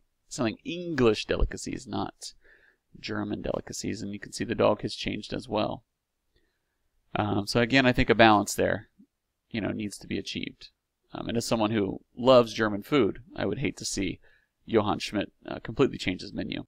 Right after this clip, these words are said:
What are some benefits of a diverse society? I've already hinted at some of this, but just not always, but sometimes, and usually down the road in the long term, exposure to different cultures can increase tolerance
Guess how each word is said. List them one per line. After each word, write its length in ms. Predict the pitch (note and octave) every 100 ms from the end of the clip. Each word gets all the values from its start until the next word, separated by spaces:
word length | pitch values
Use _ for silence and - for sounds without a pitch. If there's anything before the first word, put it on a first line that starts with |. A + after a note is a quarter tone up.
| _ _
What 100 | D#3+
are 60 |
some 160 | - D#3+
benefits 400 | D#3+ D#3 C#3 C3+
of 120 | B2
a 60 | B2
diverse 320 | A#2 A#2+ A#2
society? 420 | - C3 A2+ A2+
I've 60 | A#2
already 360 | A#2+ A#2 G2+
hinted 320 | G#2+ B2 A2 F#2
at 100 | -
some 220 | B2+ A#2+
of 80 | F#2
this, 180 | A2
but 320 | - A2+ G#2 -
just 280 | B2+ - _
not 200 | C#3 A3+
always, 520 | G#3 D#3+ D#3 - - _ _ _ _ -
but 200 | C3+ -
sometimes, 640 | F#3 E3 C#3+ F#3 - -
and 140 | - C#3
usually 320 | D#3 C3+ C#3+
down 180 | C3+ B2
the 80 |
road 280 | A#2+ A#2 A#2+
in 60 | B2
the 60 |
long 200 | A#2 A#2+ A2+
term, 220 | A2 A2
exposure 420 | - - C#3 C3
to 80 | A#2+
different 280 | A2+ A#2+ -
cultures 400 | A2+ - A2 -
can 120 | G#2+
increase 360 | G#2 - A#2+
tolerance 580 | - G#2 G#2 G2+ - -